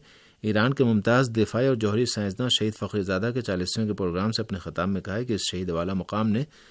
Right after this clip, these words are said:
استقامت و پائیداری اور جانفشانی سے علم و دانش کی راہ کو جاری رکھا اور اپنے انتھک کوششوں، کوششوں سے کبھی کوئی دریغ نہیں کیا۔ انہوں نے اس بات کا ذکر کرتے ہوئے کہ شہید فخری زادہ گزشتہ دو عشروں سے انسانیت کے دشمنوں کی آنکھ کا کانٹا بنے رہے۔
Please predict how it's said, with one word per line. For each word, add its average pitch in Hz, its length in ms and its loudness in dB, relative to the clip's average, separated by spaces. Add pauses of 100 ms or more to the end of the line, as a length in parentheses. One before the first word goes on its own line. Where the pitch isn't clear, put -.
(220)
استقامت 107 580 0
و 135 60 2
پائیداری 90 440 0
اور 123 80 0
جانفشانی 92 640 -2
سے - 140 0
علم 92 160 0
و - 20 0
دانش 87 360 -2
کی 85 160 -6
راہ 90 180 -2
کو 92 140 -6
جاری 87 260 -2
رکھا 120 320 -2 (380)
اور 127 120 4
اپنے 135 220 4
انتھک 127 280 2
کوششوں، 123 480 0 (260)
کوششوں 110 460 -2
سے 131 200 2 (120)
کبھی 123 460 2
کوئی 107 180 2
دریغ 92 400 -2
نہیں 98 260 -2
کیا۔ 78 280 -8 (720)
انہوں 135 120 6
نے 135 80 8
اس 117 80 4
بات 139 240 8
کا 147 80 8
ذکر 135 240 6
کرتے 117 240 0
ہوئے 139 120 4
کہ 147 100 0
شہید 110 240 0
فخری 107 260 -6
زادہ 104 240 2
گزشتہ 101 360 0
دو 98 280 0
عشروں 113 260 -2
سے 120 140 -6
انسانیت 98 500 -2
کے 95 80 -4
دشمنوں 104 380 -2
کی 113 180 -4 (140)
آنکھ 98 220 -2
کا 98 100 -2
کانٹا 90 340 -2
بنے 92 260 2
رہے۔ 117 200 2